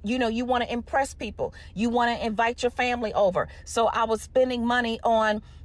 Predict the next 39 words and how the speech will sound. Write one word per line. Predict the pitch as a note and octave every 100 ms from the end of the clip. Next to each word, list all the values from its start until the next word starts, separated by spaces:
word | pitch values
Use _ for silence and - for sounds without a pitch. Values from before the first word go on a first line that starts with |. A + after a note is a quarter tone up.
| - -
Christmas | D4 - A#3 G#3
dinners | F3+ G#3+ F3+ F3+
and | F3 F3+
Thanksgiving | B3+ C4 - A3+ G#3 G3
dinners | G3 G3 F3+ F3+
and, | F#3 F3 - -
you | C4
know, | B3+ -
all | B3+ D#4 D#4
of | C4+
those | A#3+ -
things. | A3+ G#3+ G#3
And | G#3+ G3
then | D4 C#4+ C4 C4+ - - -
I | B3+
started | - C4 B3+
making | B3 C4+ D4+ C#4 A#3+
more | G#3 F#3
money. | F3+ C3
But | E3 G#3 -
the | F#3+
more | G#3 B3+
money | C4+ C#4 C#4 C#4
I |
was | C4+ A#3+
making, | C4 C4+ D4+ C#4+
the | A3
more | A#3 B3+ C4
money | B3+ C4 B3 - - -
I | B3
was | B3+ C4
spending, | - - D4 A#3 C#3+ - - - -
right? | A3+ A#3+ C#4+ - - -
So | - B3+
while | A#3+ B3+ B3+
you're | C#4+
waiting | C#4 A3 D4+ E4 C#4+
on | B3 G#3+
God | A3 C4+ B3 F3 E3+